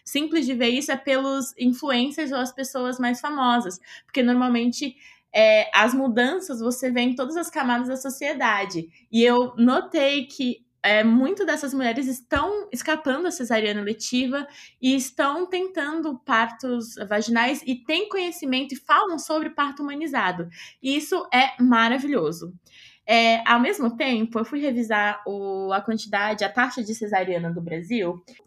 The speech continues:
e os dados mais recentes que eu achei de artigo, é, foram coletados durante o período de dois mil e quatro a dois mil e dezessete, em, e era de cinquenta e cinco por cento de cesarianas no Brasil,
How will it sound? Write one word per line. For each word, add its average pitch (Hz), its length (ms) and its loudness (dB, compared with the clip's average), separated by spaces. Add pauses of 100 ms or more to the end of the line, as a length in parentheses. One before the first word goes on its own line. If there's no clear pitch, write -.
(500)
e 220 360 -2
os 220 160 0
dados 208 260 0
mais 220 240 -2
recentes 262 320 -2
que - 100 -6
eu - 60 -4
achei 196 320 -4
de 185 140 -6
artigo, 240 640 -4 (580)
é, 202 460 -4
foram 233 320 0
coletados 233 720 0
durante 202 800 -6
o 208 40 -8
período 196 340 -6
de - 100 -18
dois 190 160 -4
mil 190 100 -6
e 185 60 -16
quatro 254 680 -4
a 233 60 0
dois 196 220 -6
mil 180 100 -8
e 180 40 -12
dezessete, 185 640 -4
em, 196 440 -10
e 196 180 -6
era 185 320 -2
de 185 180 -8
cinquenta 233 460 -6
e 262 40 -2
cinco 226 320 -8
por 285 140 -8
cento 233 420 -4
de 214 200 -8
cesarianas 185 720 -6
no 196 80 -12
Brasil, 170 580 -6